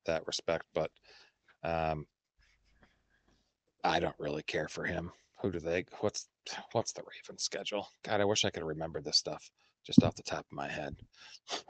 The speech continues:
<laughs> Uh, Rams, Jags, Niners, Dolphins, Steelers. Mm.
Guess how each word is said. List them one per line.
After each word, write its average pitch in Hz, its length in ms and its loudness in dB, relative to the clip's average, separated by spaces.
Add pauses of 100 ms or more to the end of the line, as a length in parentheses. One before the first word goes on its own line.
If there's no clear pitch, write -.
(180)
<laughs> - 280 10 (760)
Uh, 101 720 12
Rams, 107 400 12
Jags, 98 480 8
Niners, 95 520 4
Dolphins, - 800 4 (400)
Steelers. 80 520 0 (2250)
Mm. 80 420 -8